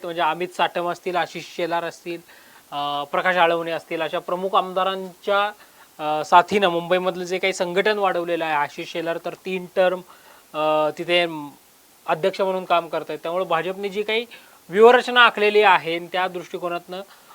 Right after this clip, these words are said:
मुंबई महानगरपालिकेच्या निवडणुकीमध्ये सुद्धा भाजप स्वबळावर लढण्याचा नारा जो आहे,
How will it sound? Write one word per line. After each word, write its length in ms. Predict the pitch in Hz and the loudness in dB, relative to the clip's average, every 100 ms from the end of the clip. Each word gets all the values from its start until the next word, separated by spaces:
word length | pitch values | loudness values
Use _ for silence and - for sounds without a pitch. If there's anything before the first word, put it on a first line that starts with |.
| - | -18
मुंबई 320 | 165 175 220 240 | -14 4 8 8
महानगरपालिकेच्या 920 | 202 196 202 196 190 180 180 175 180 | 6 2 0 -2 -2 -2 -2 -4 -6
निवडणुकीमध्ये 720 | 180 170 165 156 175 165 160 | -4 -6 -8 -10 -10 -8 -8
सुद्धा 320 | 160 165 160 | -10 -8 -6
भाजप 380 | 156 143 147 165 | -4 -6 -6 -12
स्वबळावर 760 | - 170 160 156 160 156 165 165 | -4 -2 2 2 2 0 -2 -4
लढण्याचा 500 | 156 147 156 151 156 | -6 -6 -8 -6 -8
नारा 340 | 151 143 151 | -6 -6 -6
जो 120 | 147 | -4
आहे, 220 | 143 139 | -4 -4